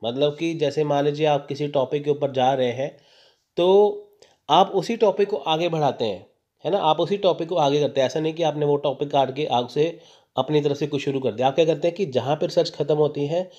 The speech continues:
उससे आगे आप कुछ नया ऐड करने की कोशिश करते हैं, वो चीज़। It is generalizable to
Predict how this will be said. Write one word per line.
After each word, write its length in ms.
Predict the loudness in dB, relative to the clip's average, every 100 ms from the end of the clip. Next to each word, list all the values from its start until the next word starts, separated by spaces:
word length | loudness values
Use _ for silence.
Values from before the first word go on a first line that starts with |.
| -20 _
उससे 260 | -2 0 -2 0
आगे 320 | 0 2 -2 -4 _ _ 0
आप 220 | 0 2
कुछ 180 | -2 -2
नया 260 | 0 0 0
ऐड 200 | -2 -2
करने 260 | 0 0 -2
की 100 | -2
कोशिश 320 | -2 -2 -4
करते 260 | -4 -6 -6
हैं, 140 | -6
वो 180 | -4 -4
चीज़। 260 | -4 -12 -14 _ _ _ _ _ _ _ _ _ _ _ -2
It 160 | 4
is 200 | 4 4 -4 _ -14
generalizable 840 | 2 2 6 4 4 2 2 2 0 -6 _ _ _ _ _ _
to 60 | 0